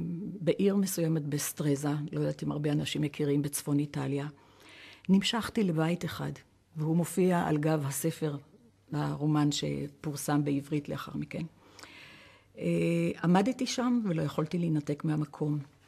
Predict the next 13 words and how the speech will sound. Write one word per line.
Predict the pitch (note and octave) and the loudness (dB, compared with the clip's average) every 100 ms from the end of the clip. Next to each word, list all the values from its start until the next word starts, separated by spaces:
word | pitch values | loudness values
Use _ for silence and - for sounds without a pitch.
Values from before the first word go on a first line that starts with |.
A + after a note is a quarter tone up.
| _ _ _ _ _ _ _ _ _ - | _ _ _ _ _ _ _ _ _ -4
ידיי | D3+ D3+ D#3 E3 | -2 2 4 4
נצמדו | E3 - D#3 C#3 D#3 D#3+ | 2 0 0 0 0 0
לשער, | D#3+ D#3 - D#3 D#3 D#3+ F3+ - - - - - - - _ _ - | -2 -2 -2 -2 -2 -2 -4 -10 -20 -20 -20 -20 -20 -20 _ _ -8
וראיתי | D#3+ D3 D#3 - - D3 F#3+ - | -4 -2 -2 -4 -6 -2 -4 0
מראות, | A#3 G#3+ - E3 F3 - - | 0 0 0 -2 -2 -4 -2
הרגשתי, | D3 C#3 E3 F#3 - - F#3+ G3 - - _ _ _ _ | 0 0 0 -2 -4 -4 -6 -6 -16 -20 _ _ _ _
פשוט | E3 - B3+ C4+ - - | -8 -4 -4 -6 -10 -6
ראיתי | F3 - G#3 - A#3 - | -6 -2 -4 -2 -4 -2
את | E3+ - | -4 -4
עצמי | - - - D#3+ D#3 G3+ C#4+ - - - | -10 -6 0 4 4 2 -4 -12 -20 -6
כילדה. | E3 D3 C#3 C3 C#3 A#2+ C#3+ A#3 - - - - - - - _ _ _ - | -2 0 0 -2 -4 -4 -4 -6 -8 -16 -20 -20 -20 -20 -20 _ _ _ -10
אתה | F3 | -2
יודע | G3+ | 2